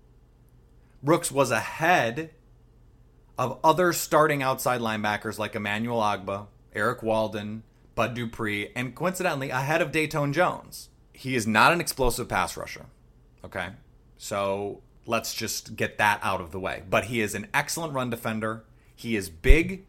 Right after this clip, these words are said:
he is strong, and he is violent. And not in the Vontaze Burficts kind of way. He is not dirty,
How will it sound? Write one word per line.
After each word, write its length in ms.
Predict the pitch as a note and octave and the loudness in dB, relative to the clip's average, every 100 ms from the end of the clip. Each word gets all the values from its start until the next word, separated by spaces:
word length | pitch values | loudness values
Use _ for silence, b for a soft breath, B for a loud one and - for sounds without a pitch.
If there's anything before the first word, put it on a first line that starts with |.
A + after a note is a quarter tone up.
| - _ - _ | -20 _ -20 _
he 200 | - A#2+ | -4 -2
is 100 | G#2 | -2
strong, 640 | - - B2+ C#3 D3 D#3+ | -4 -6 -2 2 4 2
and 160 | D#3 G#2+ | -2 -8
he 400 | - C#3 D3+ D#3+ | -8 -8 -8 -6
is 440 | C#3 C#3 C3+ B2 A2+ b b - | -4 0 0 -4 -10 b b 0
violent. 560 | G#2+ G2+ D#2+ D2 - - - | 4 4 2 -10 -18 -20 -2
And 160 | B2 | 0
not 240 | B2+ C3+ D3+ | 6 6 6
in 100 | D3 | 4
the 160 | C#3+ | 2
Vontaze 560 | B2 G2 C3 C#3 C#3 B2+ | 0 2 2 2 -2 -4
Burficts 480 | G#2+ A2+ - A2 - | 2 2 2 -6 -6
kind 220 | G#2 G#2 | -6 -6
of 100 | F#2+ | -6
way. 240 | F2+ D2 E2+ | -6 -6 -8
He 80 | |
is 140 | F#2+ E2+ | -10 -6
not 240 | F#2+ E2+ | -6 -6
dirty, 480 | - A2+ G#2+ A2 G#2 | -2 -2 0 -4 -6